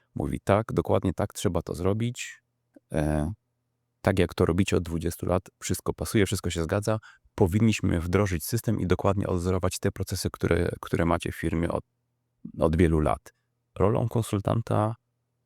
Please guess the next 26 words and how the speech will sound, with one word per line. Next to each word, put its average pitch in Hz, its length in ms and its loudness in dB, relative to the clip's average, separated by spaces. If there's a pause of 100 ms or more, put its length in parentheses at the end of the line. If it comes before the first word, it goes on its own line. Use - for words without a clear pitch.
(100)
nie 127 200 4
jest - 300 -4
przytakiwanie 85 1000 0
i 78 460 2 (180)
potwierdzanie 85 680 0
tego - 240 -2
status - 340 -6
quo, - 200 -2
który - 240 0
już - 180 -2
macie. - 320 -2 (400)
Jego 92 260 2 (180)
rolą 90 500 2
jest 85 280 0
zadanie 78 480 0
odpowiednich - 540 -2
pytań. - 280 -2 (300)
Dlaczego 80 680 2 (260)
tak - 260 -2
robicie? 69 540 -4 (420)
Czy - 180 0
jesteś - 280 0
pewien, 87 420 2
że 82 440 0 (260)
to - 140 -2
jest - 240 -4